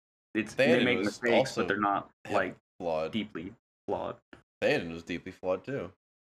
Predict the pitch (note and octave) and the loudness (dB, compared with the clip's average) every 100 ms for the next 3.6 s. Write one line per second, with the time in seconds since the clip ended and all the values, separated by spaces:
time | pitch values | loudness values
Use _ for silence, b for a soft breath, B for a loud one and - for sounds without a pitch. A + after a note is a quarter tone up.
0 | - A#2 A#2 B2 A2+ G#2 G2+ G#2+ F#2+ F2 | -6 -6 -4 -6 -4 2 2 2 -4 -8
1 | G2+ - _ _ _ - - _ - C#3 | -8 -14 _ _ _ -16 -16 _ -10 -6
2 | A#2+ A2 A2 A2+ A2+ A2+ G2 F2+ F2+ - | 0 2 2 0 0 0 -2 -4 -8 -12
3 | G#2+ A2 G2+ F#2 F2+ F2 | -16 -14 -8 -6 -6 -8